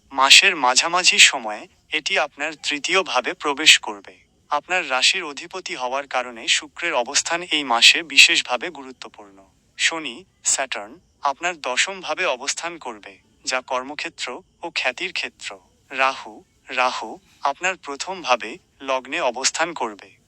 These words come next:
যা ব্যক্তিত্ব ও স্বাস্থ্যের ক্ষেত্র। কেতু, কেতু, আপনার সপ্তম ভাবে অবস্থান করবে, যা বিবাহ ও অংশীদারির ক্ষেত্র।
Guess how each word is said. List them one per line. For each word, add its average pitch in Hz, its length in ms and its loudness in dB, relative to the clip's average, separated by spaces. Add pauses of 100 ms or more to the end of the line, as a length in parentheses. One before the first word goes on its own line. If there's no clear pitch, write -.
(160)
যা 139 180 2
ব্যক্তিত্ব 131 600 -8
ও 175 160 -2
স্বাস্থ্যের 156 500 0
ক্ষেত্র। 107 500 -4 (300)
কেতু, 139 420 -4 (220)
কেতু, 123 420 -6 (200)
আপনার 175 340 -2
সপ্তম 185 500 -2
ভাবে 147 240 2
অবস্থান 147 520 4
করবে, 104 420 -8 (280)
যা 135 160 0
বিবাহ 127 420 -4
ও 156 360 -2
অংশীদারির 151 600 4
ক্ষেত্র। - 460 -4